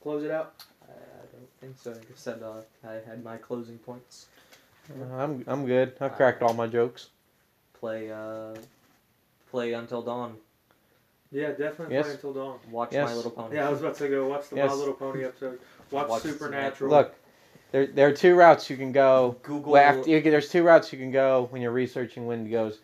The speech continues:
Speaker 3: You can either make a shitty podcast like us, or, or you can make
Speaker 2: Yeah.
Speaker 3: a video game that makes millions.
Speaker 2: It's
Speaker 1: True.
Speaker 2: true. We, we should
Speaker 1: Very,
Speaker 2: make a video game.
Speaker 1: very true.
Speaker 2: I was gonna say Google,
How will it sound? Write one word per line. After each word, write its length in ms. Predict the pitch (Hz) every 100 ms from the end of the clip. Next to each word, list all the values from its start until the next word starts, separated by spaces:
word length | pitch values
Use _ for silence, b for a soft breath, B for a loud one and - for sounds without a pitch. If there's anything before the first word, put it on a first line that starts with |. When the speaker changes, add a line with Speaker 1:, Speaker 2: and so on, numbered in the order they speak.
| b -
Speaker 3:
You 100 | 120
can 120 | 123
either 240 | 131 131
make 180 | 127 131
a 40 |
shitty 320 | 117 - 143 139
podcast 500 | 135 131 135 131 131
like 240 | 127 123
us, 340 | 123 123 - - b b b b b _
or, 300 | - 143 151 156
or 200 | 151 156
you 100 | 147
can 140 | 151
make 180 | 143 143
Speaker 2:
Yeah. 80 | 143
Speaker 3:
a 20 |
video 320 | 131 131 131
game 260 | 120 127 123
that 100 | 120
makes 220 | 117 107
millions. 440 | 113 110 113 - _ _ - 135
Speaker 2:
It's 180 | 127
Speaker 1:
True. 140 | 139 139
Speaker 2:
true. 280 | 131 104 101 -
We, 80 | 110 110 117
we 40 |
should 80 | 117
Speaker 1:
Very, 260 | 127 147 156
Speaker 2:
make 80 | 143
a 40 |
video 280 | 127 113 101
game. 180 | 107 110 -
Speaker 1:
very 380 | 123 135 127
true. 360 | 127 135 127 113 - _ _ _ _ -
Speaker 2:
I 40 |
was 180 | 117 113
gonna 120 | 123
say 220 | - 123
Google, 580 | 113 127 123 127 127 135